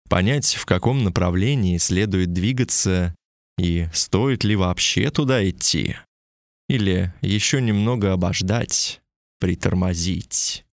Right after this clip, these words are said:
Он выбрал притормозить. Ещё недостаточно залезал окровавленные раны.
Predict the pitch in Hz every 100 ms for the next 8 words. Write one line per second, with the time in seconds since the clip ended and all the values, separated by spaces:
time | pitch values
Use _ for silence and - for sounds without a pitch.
0 | _ _ _ _ _ _ _ - 104 123
1 | 170 147 131 123 139 143 - _ 98 95
2 | 123 127 147 110 - - - - - _
3 | _ _ _ _ _ _ _ _ 92 92
4 | - 120 113 107 107 104 - 147 139 -
5 | - 92 87 90 90 98 107 90 85 95
6 | 90 90 90 101 90 87 87 87 90 92
7 | 87 -